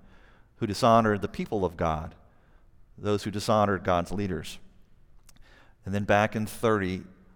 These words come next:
ultimately he trusts the situation to the Lord, and he returns to praise him.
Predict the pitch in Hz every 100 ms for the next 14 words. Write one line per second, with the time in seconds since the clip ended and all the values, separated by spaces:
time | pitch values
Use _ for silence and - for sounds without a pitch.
0 | - 123 139 117 113 104 - 113 - -
1 | 131 127 151 - - - - - - -
2 | - - _ _ _ _ _ - _ -
3 | _ _ - 101 - 110 113 104 104 -
4 | 90 92 95 98 87 87 90 92 - 107
5 | - - - 113 113 85 78